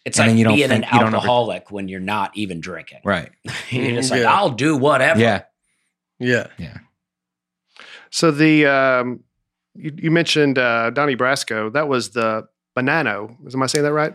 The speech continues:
Speaker 2: Yeah, it was a, um, F B I agent who posed as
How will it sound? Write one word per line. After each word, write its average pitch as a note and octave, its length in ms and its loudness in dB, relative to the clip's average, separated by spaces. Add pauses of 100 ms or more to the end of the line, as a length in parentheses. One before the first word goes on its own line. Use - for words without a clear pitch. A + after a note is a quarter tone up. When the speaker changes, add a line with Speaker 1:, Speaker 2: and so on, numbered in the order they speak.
(120)
Speaker 2:
Yeah, A#2 340 4
it F2+ 60 -4
was G#2 180 -2
a, F#2+ 180 -2
um, G2 480 -2 (600)
F A2+ 220 -4
B A2+ 120 0
I A2 120 2
agent G#2+ 460 -2
who G2+ 120 -8
posed G#2 600 -4
as F#2 600 -6